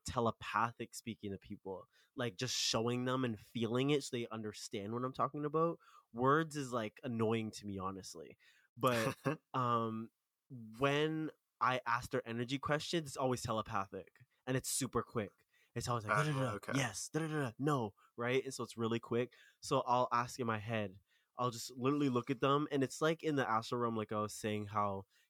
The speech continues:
Speaker 1: you, like, what you just created with your mind, it's, like, really quick. So I'll just be like, uh, my mind will ask a question like, "Are they struggling at home?" And then I'll get an instant yes or no. And I'm like,
Speaker 2: Mm.
Speaker 1: "Okay." And so it's like,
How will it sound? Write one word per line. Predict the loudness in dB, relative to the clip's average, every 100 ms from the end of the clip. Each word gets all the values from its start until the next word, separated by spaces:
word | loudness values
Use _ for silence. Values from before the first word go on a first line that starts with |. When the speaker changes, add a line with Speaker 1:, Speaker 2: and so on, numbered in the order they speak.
| _
Speaker 1:
you, | -6 -2
like, | -2 -4
what | -4 -2 -2
you | -6 -4
just | -4 -2
created | 0 2 2
with | 2 0
your |
mind, | 2 2 2 0 -4 -12 _ -10
it's, | -2
like, | -2 0
really | 2 2
quick. | 0 -2 -2
So | 0
I'll | -2
just | -2 -2
be | 0
like, | 2 0 -6 -20 _ _ _ _
uh, | 0 0 0
my | -2
mind | 0 2 4 2
will | 0
ask | -2 -6
a |
question | -8 -6 -6
like, | -6 -8 _ _ _ _
"Are | -8 -2
they | -2
struggling | 0 -2 0 2 0
at | -2
home?" | -4 -2 0 0
And | 2
then | 2
I'll | 2
get | 0
an | 0
instant | 0 0 -2 -2
yes | -2 -2
or | -2
no. | -2 -4 -10 _ _ _ _
And | -4
I'm | -2 -2
like, | -2
Speaker 2:
Mm. |
Speaker 1:
"Okay." | 0 2 0 0 2 2 -2 -6 _ _ -10
And | -4
so | 0 0
it's | 2
like, | 0 0 -6